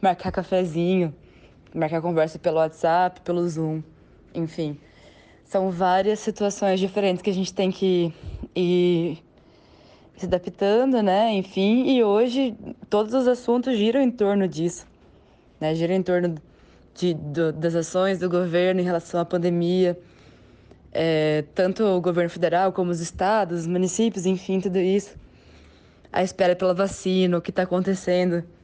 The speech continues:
né, <laughs> em torno disso tudo. Agora com a C P I da covid aí é o,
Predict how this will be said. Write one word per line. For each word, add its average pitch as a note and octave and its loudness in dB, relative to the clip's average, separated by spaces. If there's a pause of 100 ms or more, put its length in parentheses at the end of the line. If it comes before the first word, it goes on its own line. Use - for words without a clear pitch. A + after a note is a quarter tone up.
(160)
né, E3+ -2 (260)
<laughs> - -20
em G3 0
torno F#3 0
disso G3+ -2
tudo. F#3+ -4 (840)
Agora F3 0
com F3+ -6
a F#3+ 0
C G3 -2
P F#3+ 0
I F3 2
da F#3 0
covid F3+ 0
aí E3+ 2
é D3+ 2
o, F3+ -2